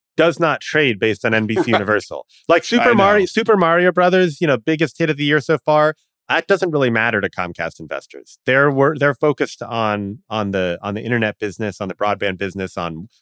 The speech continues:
Speaker 1: whatever they might do in phone, international expansion, all of that. The media business, if anything, sort of weighs on the Comcast stock.
Speaker 2: It's so bizarre, too, because these are amazing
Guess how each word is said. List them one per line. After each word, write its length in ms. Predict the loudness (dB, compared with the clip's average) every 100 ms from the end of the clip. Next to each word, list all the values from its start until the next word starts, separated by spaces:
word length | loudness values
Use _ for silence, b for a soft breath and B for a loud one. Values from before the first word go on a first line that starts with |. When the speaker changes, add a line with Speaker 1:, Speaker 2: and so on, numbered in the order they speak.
| -2
Speaker 1:
whatever 320 | 0 2 2
they 100 | 2
might 240 | 0 -2
do 140 | -2 -4
in 100 | -4
phone, 380 | 0 2 2 0
international 420 | -6 -4 -4 -6
expansion, 460 | -12 -6 -6 -6 -8
all 240 | -2 0
of 80 | 0
that. 260 | 0 0 -2 B B B
The 100 | 0
media 440 | 4 2 4 2
business, 420 | 2 0 0 -2 -2
if 100 | 0
anything, 480 | 0 0 0 -4
sort 140 | -2 -4
of 80 | -4
weighs 720 | -2 2 2 2 0 -4 -8
on 220 | -12 -10
the 100 | -12
Comcast 520 | -8 -8 -8 -8 -8
stock. 340 | -10 -12 -6 -4
Speaker 2:
It's 200 | -4 -2
so 220 | 2 2
bizarre, 500 | 2 2 2 4 2
too, 320 | 0 0 0
because 300 | 0 -4 -2
these 180 | -2 2
are 120 | 2
amazing 720 | 4 4 4 2 2 2 0